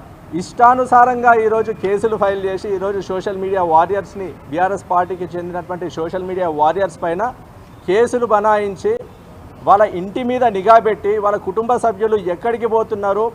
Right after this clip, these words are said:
వాళ్ళ స్కూ-, వాళ్ళ పిల్లలు ఏ స్కూల్లో చదువుతున్నారు, వాళ్ళ ఇంటి సభ్యులు ఎక్కడెక్కడికి వెళ్తున్నారని చెప్పి ఒక తీవ్రవా-, తీవ్రవాదుల మీద పెట్టినట్టు నిఘా పెట్టి ఈరోజు వాళ్ళని వెంటాడి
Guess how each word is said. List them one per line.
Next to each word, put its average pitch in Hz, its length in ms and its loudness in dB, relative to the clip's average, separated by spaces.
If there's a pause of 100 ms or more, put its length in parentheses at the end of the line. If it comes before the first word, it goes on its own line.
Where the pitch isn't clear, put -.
(160)
వాళ్ళ 175 180 0
స్కూ-, 202 400 -6
వాళ్ళ 175 220 2
పిల్లలు 226 340 0
ఏ 202 240 0
స్కూల్లో 233 400 -2
చదువుతున్నారు, 208 720 -2 (360)
వాళ్ళ 165 140 2
ఇంటి 190 280 -2
సభ్యులు 208 360 -2
ఎక్కడెక్కడికి 220 520 -2
వెళ్తున్నారని 208 580 -2
చెప్పి 190 320 -4 (260)
ఒక 180 100 -4
తీవ్రవా-, 247 840 2
తీవ్రవాదుల 240 680 2
మీద 220 200 -2
పెట్టినట్టు 208 580 -4
నిఘా 175 360 4
పెట్టి 214 280 -2
ఈరోజు 208 400 -2
వాళ్ళని 190 420 -2 (360)
వెంటాడి 247 680 4